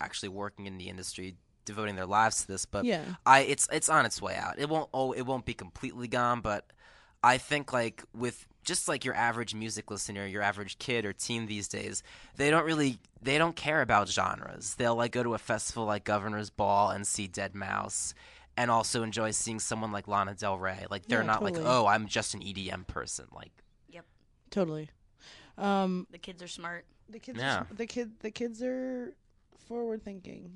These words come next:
Speaker 2: I'm hopeful. Yeah.
Speaker 1: Mm.
Speaker 2: Um,
Speaker 3: That's why they're okay with seeing Fall Out Boy and Wiz Khalifa on the same stage this summer.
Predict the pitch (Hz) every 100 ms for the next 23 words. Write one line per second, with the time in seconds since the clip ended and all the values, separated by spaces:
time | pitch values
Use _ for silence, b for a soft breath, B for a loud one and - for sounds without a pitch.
0 | 190 180 180 - - 175 - - - -
1 | 101 214 80 80 85 B B B B B
2 | B B B B B B B _ - 208
3 | 196 190 - 196 196 196 185 196 185 190
4 | 185 180 _ _ - 180 180 180 180 180
5 | 175 196 202 180 165 - 180 175 - 170
6 | 170 165 - 180 185 - 196 202 190 175
7 | - 180 165